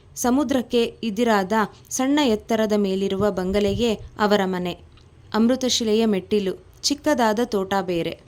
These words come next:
ಸುಬ್ಬು ಬೆರಗಾಗಿ ನೋಡುತ್ತಿದ್ದ.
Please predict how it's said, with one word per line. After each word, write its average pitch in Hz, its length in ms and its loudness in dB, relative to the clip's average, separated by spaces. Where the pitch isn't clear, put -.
ಸುಬ್ಬು 220 600 -6
ಬೆರಗಾಗಿ 196 580 0
ನೋಡುತ್ತಿದ್ದ. 185 560 -2